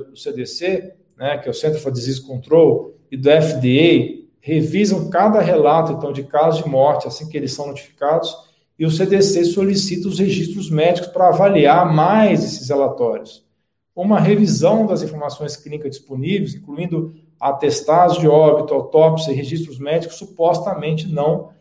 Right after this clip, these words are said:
estabeleceu, supostamente não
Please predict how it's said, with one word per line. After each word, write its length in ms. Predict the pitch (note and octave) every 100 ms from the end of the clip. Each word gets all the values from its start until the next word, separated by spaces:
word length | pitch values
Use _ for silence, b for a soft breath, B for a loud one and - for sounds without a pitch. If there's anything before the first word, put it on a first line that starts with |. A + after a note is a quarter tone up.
| B _
estabeleceu, 1080 | D#3 - F3 E3+ G3 G#3 G3+ - D3 E3+ -
supostamente 1120 | - A#3 C4+ D#3+ D3 D3 - F3 D3+ D3 -
não 460 | F3+ D3 D#3 D#3